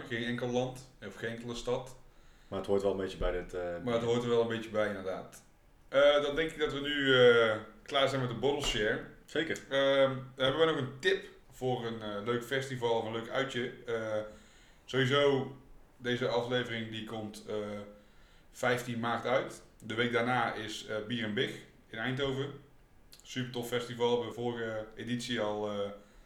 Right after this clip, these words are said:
Speaker 1: flink wat aandacht aan besteed.
Speaker 2: Ja.
Speaker 1: Eh, Stick Brigids, eh, Poyala, eh, zijn, eh, onder andere de, de brouwers die daar komen. Eh, is in Eindhoven op het Ketelhuisplein. Eh,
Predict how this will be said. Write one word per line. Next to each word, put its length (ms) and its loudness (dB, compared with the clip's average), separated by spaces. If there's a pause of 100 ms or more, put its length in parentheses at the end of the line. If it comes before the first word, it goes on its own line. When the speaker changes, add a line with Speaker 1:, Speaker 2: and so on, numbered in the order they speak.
(540)
Speaker 1:
flink 200 -4
wat 100 -6
aandacht 260 0
aan 60 0
besteed. 480 -4 (320)
Speaker 2:
Ja. 320 -2 (340)
Speaker 1:
Eh, 100 -6 (400)
Stick 280 -6
Brigids, 600 -2
eh, 100 -4 (280)
Poyala, 760 2 (600)
eh, 100 -8 (120)
zijn, 300 -4
eh, 360 -2
onder 240 -6
andere 320 -4
de, 220 -6
de 80 -8
brouwers 360 -2
die 120 -8
daar 140 0
komen. 380 -2 (600)
Eh, 280 0
is 120 -2
in 80 -6
Eindhoven 540 2
op 80 -2
het 100 -14
Ketelhuisplein. 880 -2 (720)
Eh, 320 2